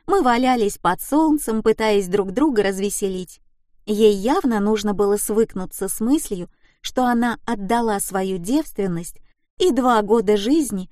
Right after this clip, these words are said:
какому-то повесе, а я восстанавливалась после не самой выдающейся первой учебной недели.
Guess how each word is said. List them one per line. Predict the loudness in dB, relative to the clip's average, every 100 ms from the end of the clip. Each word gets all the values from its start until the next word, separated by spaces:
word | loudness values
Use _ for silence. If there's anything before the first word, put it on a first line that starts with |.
| _ -6
какому-то | -2 4 4 4 0 -4
повесе, | -2 0 0 -4 -6 -10 -14 -20 _ _ 2
а | 4
я | 6 4
восстанавливалась | 0 0 0 2 2 2 0 -2 0
после | 2 2 2 0
не | 0
самой | -2 0 2 2 4
выдающейся | 4 2 2 0 -2 -4 -8 -6 -6
первой | -4 -2 -2 -2 -4 -4
учебной | -6 -6 -4 0 0 -2 -6
недели. | -8 -8 -6 -6 -6 -8